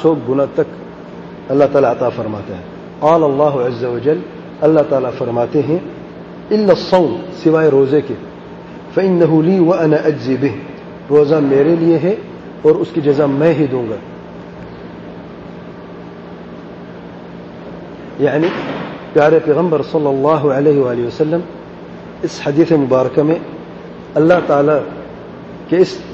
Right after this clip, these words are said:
فرمان کو بیان کر رہے ہیں جو قرآن مجید سے علاوہ، جو قرآن مجید کے علاوہ ہے، کیونکہ اللہ تعالیٰ کے فرمان دو قسم کے ہیں، ایک تو قرآن مجید جو اللہ تعالیٰ کی کلام ہے، اور دوسرا حدیث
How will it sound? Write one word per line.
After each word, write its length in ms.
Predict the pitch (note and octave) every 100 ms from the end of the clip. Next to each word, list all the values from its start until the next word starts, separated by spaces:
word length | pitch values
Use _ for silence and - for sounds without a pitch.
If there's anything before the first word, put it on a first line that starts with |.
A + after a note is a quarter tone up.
| -
فرمان 360 | D3+ C#3+ D#3
کو 120 | D#3+ D3
بیان 240 | C3 B2+ B2+
کر 120 | B2
رہے 200 | C#3 D3
ہیں 160 | D3+ E3+ C#3+ - - - - - E3
جو 100 | F3
قرآن 320 | D#3 D#3 F3
مجید 340 | E3+ C#3 F3+ -
سے 200 | - G3 - - - - - - - - - -
علاوہ، 280 | D#3+ C#3+ C#3
جو 180 | B2+ D#3 -
قرآن 160 | D3+ E3
مجید 260 | D#3 E3+
کے 60 | F3+ C#3+
علاوہ 360 | C3+ B2+ B2
ہے، 80 | G#2 - - - - -
کیونکہ 140 | D3+
اللہ 120 | D#3+
تعالیٰ 260 | D#3 D#3+ E3
کے 80 | D#3+
فرمان 340 | E3 E3 F3+ E3
دو 80 | -
قسم 240 | C#3 C3+ A2+
کے 100 | G#2
ہیں، 80 | - - - - - -
ایک 200 | F3 F3
تو 60 | F3+
قرآن 260 | D#3+ E3 E3
مجید 300 | D3+ F3 D#3+
جو 80 | D#3
اللہ 140 | D3+ C#3
تعالیٰ 200 | C#3+ C#3
کی 60 | - -
کلام 220 | A#2+ A2
ہے، 160 | E2+ - - - - -
اور 120 | D3+
دوسرا 360 | D#3 E3+ F3+ F3+ -
حدیث 280 | E3 F#3